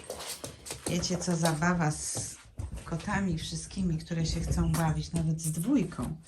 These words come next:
no to jest okropna, bo Marcelek na przykład, o, teraz złapał, ale nie mógł biedaczek złapać. On jest taki pogodny, nic mu to nie przeszkadza, nie poddaje się.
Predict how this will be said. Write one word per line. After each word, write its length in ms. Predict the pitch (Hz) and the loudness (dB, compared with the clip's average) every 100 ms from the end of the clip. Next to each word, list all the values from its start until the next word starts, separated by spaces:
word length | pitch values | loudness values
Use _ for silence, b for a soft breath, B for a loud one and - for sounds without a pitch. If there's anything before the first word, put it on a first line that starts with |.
| B B B | B B B
no 100 | 175 | -4
to 140 | 175 196 | 0 0
jest 280 | 185 - | 2 0
okropna, 580 | 190 - 180 151 - 147 | -2 0 0 0 0 -2
bo 120 | 147 | 2
Marcelek 720 | 156 160 160 - 180 151 139 151 | 4 4 2 0 2 2 0 -2
na 100 | 143 | -4
przykład, 480 | - 151 139 - | -6 -6 -6 -2
o, 180 | 139 135 - | -2 -2 -6
teraz 380 | - 143 135 127 | -4 -2 0 -4
złapał, 440 | - 135 127 - - - b b b b b | -4 -4 -4 -8 -14 -14 b b b b b
ale 280 | - 151 156 | -2 2 4
nie 240 | 170 180 160 | 6 6 6
mógł 220 | 156 147 | 6 4
biedaczek 680 | 151 139 147 139 - 131 127 | 2 2 0 0 -2 -4 -6
złapać. 640 | - 135 123 - - 175 | -4 -4 -2 -4 -8 -4
On 120 | 175 | 0
jest 200 | 160 160 | 2 2
taki 260 | 170 160 147 | -2 -2 -2
pogodny, 640 | 151 139 147 135 131 135 | -2 0 0 0 0 0
nic 280 | 139 - 147 | 0 -2 -2
mu 160 | 131 - b b b b b b - | -2 -4 b b b b b b -8
to 100 | 143 | -2
nie 160 | 135 127 | -2 -2
przeszkadza, 760 | - - - - 120 110 113 | -6 -8 -8 -4 -2 -2 -2
nie 140 | 117 117 | -4 -4
poddaje 640 | 117 107 - 104 - - | -8 -10 -8 -8 -8 -14
się. 240 | - - | -14 -14